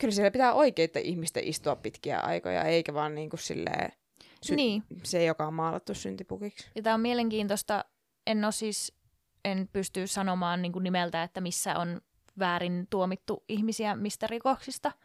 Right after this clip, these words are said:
Speaker 2: mutta mulla on tullut siis Amerikkaan liittyen vastaan jonkun verran näitä kuolemantuomittuja, jotka itse asiassa sitten on todistettu, että ne onkin syyttömiä.
Speaker 1: Mhm.
Speaker 2: Ja mua turhauttaa aina niissä, että miksei näitä ole tutkittu kunnolla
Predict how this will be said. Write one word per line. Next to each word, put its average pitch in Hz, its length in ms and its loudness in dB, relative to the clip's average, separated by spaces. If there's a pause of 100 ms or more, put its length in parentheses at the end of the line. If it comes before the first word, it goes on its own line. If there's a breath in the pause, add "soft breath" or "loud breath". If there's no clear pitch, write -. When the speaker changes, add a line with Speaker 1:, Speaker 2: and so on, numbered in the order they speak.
(520 soft breath)
Speaker 2:
mutta 202 320 0
mulla 190 220 2
on 190 80 0
tullut 190 260 -2
siis 196 400 -4 (420)
Amerikkaan 185 720 0
liittyen 165 480 -6
vastaan 165 440 -2
jonkun 165 240 -6
verran 170 260 -2
näitä 170 200 -4
kuolemantuomittuja, 190 1000 0
jotka 190 260 -4
itse 180 220 -2
asiassa 170 300 -6
sitten 185 260 -6
on 180 60 -4
todistettu, 175 520 -6
että 185 160 -6
ne 185 80 -2
onkin 185 160 -4
syyttömiä. 214 460 -6 (140)
Speaker 1:
Mhm. 190 240 -8
Speaker 2:
Ja 208 60 0
mua 233 100 6
turhauttaa 240 540 2
aina 185 140 0
niissä, 185 300 -4
että 185 100 -4
miksei 202 300 -2
näitä 196 240 0
ole 196 200 0
tutkittu 180 560 -8
kunnolla 175 520 -2